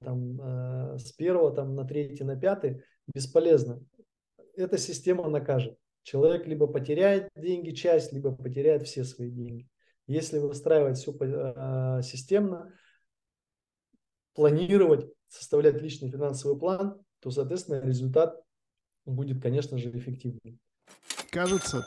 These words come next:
Speaker 2: ты уже заждался новую вставку про созвоны селлеров. Я уже дважды говорил, как важно для селлера его окружение. Все успешные предприниматели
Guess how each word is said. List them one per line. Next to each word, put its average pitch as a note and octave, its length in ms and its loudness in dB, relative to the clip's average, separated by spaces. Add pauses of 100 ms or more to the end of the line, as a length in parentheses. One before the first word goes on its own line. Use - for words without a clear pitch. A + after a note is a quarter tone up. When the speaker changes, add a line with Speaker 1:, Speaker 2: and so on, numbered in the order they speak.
Speaker 2:
ты D#3 140 6
уже D#3 260 4
заждался D3+ 720 0
новую C3 360 2
вставку C#3+ 580 -2
про C3 140 -2
созвоны B2 420 2
селлеров. A#2+ 480 -2 (180)
Я D#3 200 4
уже F3+ 140 4
дважды D#3+ 360 2
говорил, B2+ 400 0 (220)
как D#3+ 200 -4
важно D#3 400 2
для A#2+ 160 -4
селлера D3+ 500 0 (140)
его B2+ 280 2
окружение. A#2 580 -2 (260)
Все - 300 2
успешные F#3+ 480 2
предприниматели E3 880 0